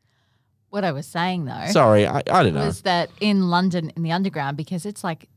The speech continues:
Speaker 1: they can be so steep and so long, some of those escalators, like, it's insane 'cause it's, like,
Speaker 2: Yes.
Speaker 1: obviously underground. If you stand on the wrong side, like, it is, like,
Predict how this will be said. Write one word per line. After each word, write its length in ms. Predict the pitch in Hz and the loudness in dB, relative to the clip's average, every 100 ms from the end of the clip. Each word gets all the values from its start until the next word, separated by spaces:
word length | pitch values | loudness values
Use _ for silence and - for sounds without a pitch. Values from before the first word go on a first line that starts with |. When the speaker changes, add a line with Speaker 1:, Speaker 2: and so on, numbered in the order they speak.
| _ _ | _ _
Speaker 1:
they 80 | 180 | -12
can 120 | 196 | -8
be 100 | 180 | -6
so 480 | 135 - - 180 156 | -6 -6 0 0 0
steep 400 | 151 - 139 135 | -4 -8 -10 -8
and 120 | 131 131 | -8 -8
so 280 | - 143 139 | -6 -6 -6
long, 320 | 135 117 147 | -6 -8 -8
some 220 | 135 123 | -10 -10
of 80 | 120 | -12
those 120 | 123 | -12
escalators, 520 | 123 - 117 117 131 | -16 -16 -16 -14 -16
like, 160 | 117 127 | -16 -16
it's 140 | 147 | -14
insane 360 | 139 135 123 123 | -14 -12 -12 -12
'cause 120 | 131 120 | -12 -14
it's, 120 | - | -8
like, 80 | 92 | 0
Speaker 2:
Yes. 160 | 107 | 2
Speaker 1:
obviously 300 | 92 160 - | 2 -2 -6
underground. 560 | 139 123 131 151 107 156 - _ - | -8 -10 -10 -8 -8 -8 -14 _ -12
If 140 | 208 | -12
you 180 | 226 285 | -10 -10
stand 400 | - 226 208 196 | -10 -8 -6 -6
on 80 | 165 | -6
the 80 | 151 | -8
wrong 280 | 151 147 | -8 -8
side, 460 | 160 147 135 82 76 - | -8 -8 -8 -10 -12 -14
like, 300 | 113 135 _ _ _ _ | -14 -14 _ _ _ _
it 120 | 180 | -12
is, 180 | 180 170 | -10 -8
like, 260 | 151 143 | -6 -6